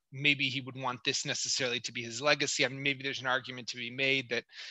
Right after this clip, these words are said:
he would want to distract attention away from what happened at the U S Capitol last week or this past week, uh, just a couple of days ago. I, I, I don't know,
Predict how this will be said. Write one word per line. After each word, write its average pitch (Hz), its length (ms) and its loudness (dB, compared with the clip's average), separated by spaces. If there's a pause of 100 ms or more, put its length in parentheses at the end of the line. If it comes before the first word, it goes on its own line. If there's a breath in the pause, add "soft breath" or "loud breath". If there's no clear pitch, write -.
(120 loud breath)
he 135 80 -8
would 131 80 -6
want 123 160 -4
to 117 60 -12
distract - 540 4
attention 139 560 2
away 123 240 -4
from 120 240 -8
what 110 120 -2
happened - 380 -4
at 107 80 -6
the 117 80 -8
U 110 100 -10
S - 120 -6
Capitol 160 500 6
last 131 320 2
week 131 280 -2
or 98 60 -10
this 98 140 -6
past 160 300 4
week, 127 160 -4 (680 loud breath)
uh, 107 100 6
just 120 220 -2
a - 40 -12
couple - 180 -12
of 95 80 -18
days 147 240 6
ago. 127 340 0
I, 170 280 10
I, 156 280 10
I 190 40 10
don't 185 300 10
know, 175 440 12